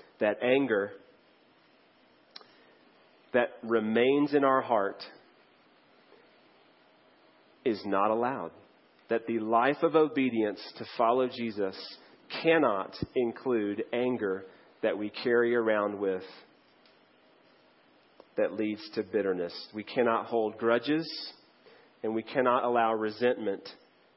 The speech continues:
to form. We must take whatever anger that is righteous and channel it into something good. So let's keep going.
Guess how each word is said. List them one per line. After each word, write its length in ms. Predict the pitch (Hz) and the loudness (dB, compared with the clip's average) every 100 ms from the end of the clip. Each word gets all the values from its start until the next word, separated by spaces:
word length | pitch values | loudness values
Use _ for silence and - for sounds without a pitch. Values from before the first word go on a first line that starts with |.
| - | -10
to 120 | 113 - | -10 -6
form. 400 | 117 104 87 90 - _ _ _ - _ - | -4 -2 -2 -8 -16 _ _ _ -20 _ -4
We 160 | 120 117 | 0 2
must 560 | 120 131 151 - - - | 4 4 2 -2 -14 0
take 260 | 139 143 - - | 2 2 -2 -6
whatever 500 | 123 131 135 143 156 | 2 4 4 2 4
anger 340 | 143 143 135 135 | 4 4 4 4
that 240 | 127 - | 4 2
is 260 | 147 170 135 | 2 2 2
righteous 500 | 123 110 - 117 - 113 | 2 2 2 -6 -4 -6
and 160 | 110 | -4
channel 440 | - 139 135 123 110 | 0 2 4 4 0
it 120 | 107 | -2
into 240 | 113 107 | -4 -4
something 560 | - 117 113 113 101 98 - - _ _ _ - | -2 0 0 -2 -4 -6 -14 -20 _ _ _ -14
good. 380 | 101 101 87 85 - _ _ _ - _ _ | 0 2 2 -2 -12 _ _ _ -20 _ _
So 180 | - 156 | 0 2
let's 220 | 147 - | 4 0
keep 180 | - 160 | -4 2
going. 300 | 170 139 | 4 2